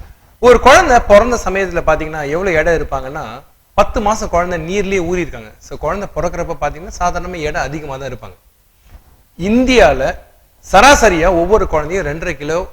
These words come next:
மற்றும் ரெண்டரை கிலோக்கு மேல இருப்பாங்க. இதுதான் வந்து என்னுடைய ஸ்டாட்டிஸ்டிக்ஸ்.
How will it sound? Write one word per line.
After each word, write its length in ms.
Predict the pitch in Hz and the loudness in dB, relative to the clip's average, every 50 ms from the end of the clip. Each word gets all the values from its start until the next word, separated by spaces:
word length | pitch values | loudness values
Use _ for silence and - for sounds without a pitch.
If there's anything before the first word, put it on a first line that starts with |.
| - _ | -18 _
மற்றும் 340 | - 139 139 - 185 226 214 | -16 -16 -10 -8 -6 -6 -6
ரெண்டரை 260 | 160 151 151 151 151 | -6 -8 -6 -6 -8
கிலோக்கு 220 | 143 151 165 170 151 | -6 -6 -8 -8 -8
மேல 300 | 139 139 139 147 151 143 | -8 -8 -6 -6 -6 -8
இருப்பாங்க. 300 | 135 - - - 104 95 _ _ | -10 -12 -12 -14 -16 -16 _ _
இதுதான் 320 | 156 151 147 165 185 180 | -10 -6 -4 -2 -2 -2
வந்து 160 | 160 156 175 | -4 -6 -6
என்னுடைய 360 | 170 156 151 147 135 139 135 - | -8 -8 -8 -6 -6 -6 -8 -8
ஸ்டாட்டிஸ்டிக்ஸ். 600 | - 135 131 135 139 - - - - - - - | -8 -10 -8 -8 -8 -10 -10 -8 -4 -4 -4 -4